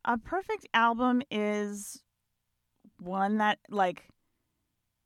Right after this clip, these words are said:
you know, like, you're, you're driving your car, you're listening to the album, you're like, This is so good. Oh, I'm almost home. I'm gonna, like,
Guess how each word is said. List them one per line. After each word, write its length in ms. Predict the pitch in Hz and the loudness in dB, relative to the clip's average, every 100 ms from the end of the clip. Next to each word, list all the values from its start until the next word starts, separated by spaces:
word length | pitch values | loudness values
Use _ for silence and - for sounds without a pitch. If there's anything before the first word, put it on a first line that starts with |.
| _ _ _ _ _ _ - | _ _ _ _ _ _ -4
you 120 | 214 | 0
know, 100 | 226 | 2
like, 300 | 214 185 202 | 2 2 2
you're, 180 | 202 190 | 0 0
you're 140 | - 220 | 0 2
driving 400 | 208 196 196 226 | 8 10 10 6
your 100 | 220 | 4
car, 220 | 220 202 | 2 2
you're 80 | 190 | 4
listening 300 | 185 185 196 | 2 0 -2
to 60 | 196 | 2
the 40 | |
album, 520 | 165 175 196 202 202 - - | 6 6 6 4 2 -6 -10
you're 120 | 180 | -10
like, 160 | 165 | -8
This 120 | - 220 | -6 -6
is 120 | 214 | -2
so 220 | 247 226 | 0 2
good. 340 | 233 226 208 - _ _ _ | 2 4 2 -2 _ _ _
Oh, 280 | 262 277 262 | 10 10 10
I'm 160 | 226 | 8
almost 280 | 240 247 247 | 2 -2 -6
home. 320 | - 247 214 190 | 0 4 4 2
I'm 120 | 196 | -2
gonna, 280 | 202 202 196 | 0 0 2
like, 200 | 185 | 0